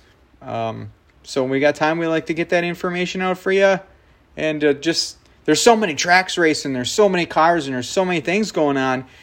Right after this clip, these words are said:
It's almost hard to keep track of what's going on at each track each night. So, uh, point standings heading into our May twenty-eighth honor flight night with the Dirt Kings late models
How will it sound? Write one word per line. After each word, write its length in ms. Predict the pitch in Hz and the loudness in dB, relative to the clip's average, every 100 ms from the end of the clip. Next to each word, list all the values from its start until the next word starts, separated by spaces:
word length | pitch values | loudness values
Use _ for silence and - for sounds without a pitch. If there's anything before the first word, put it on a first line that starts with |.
| - | -12
It's 160 | 139 175 | -4 4
almost 260 | 226 190 - | 4 4 2
hard 160 | 185 | 2
to 40 | 170 | 2
keep 200 | 185 175 | -4 -2
track 320 | 170 175 180 | 2 2 2
of 180 | 147 - - - _ - | -4 -6 -20 -20 _ -6
what's 260 | 139 170 - | -2 0 0
going 220 | 175 170 | 0 2
on 160 | 175 | 0
at 60 | 156 | 0
each 200 | 160 - | -4 -4
track 280 | 175 170 170 | 0 0 0
each 220 | 160 - | -6 -4
night. 280 | 160 170 - _ _ _ _ _ _ _ _ _ - - _ _ _ | -2 -2 -4 _ _ _ _ _ _ _ _ _ -20 -20 _ _ _
So, 460 | - 147 135 131 131 | -2 4 6 6 2
uh, 220 | - 123 | 4 4
point 260 | 123 202 247 | 6 4 4
standings 720 | - 254 254 269 311 262 - - _ | 4 4 2 -2 -2 -4 -6 -10 _
heading 340 | 202 226 208 | 2 2 2
into 920 | 202 - 202 196 - 214 214 214 214 208 - _ _ _ _ - | -6 -6 -4 -6 -6 -4 -2 0 -2 -4 -16 _ _ _ _ -4
our 360 | 147 151 147 147 | 4 6 6 4
May 360 | 147 165 175 | 2 2 2
twenty-eighth 880 | 170 - 190 180 170 - 151 170 170 - | 0 0 2 2 2 0 2 2 0 -2
honor 280 | 131 151 165 | 2 2 2
flight 300 | - 165 160 | 2 4 4
night 280 | - 175 - | 4 0 0
with 180 | 151 139 | -2 0
the 100 | 139 | 2
Dirt 260 | 143 - | 2 2
Kings 420 | - 165 160 147 131 | 0 0 0 -2 0
late 260 | 139 185 | 2 4
models 560 | 175 175 180 202 190 | 6 6 6 2 -2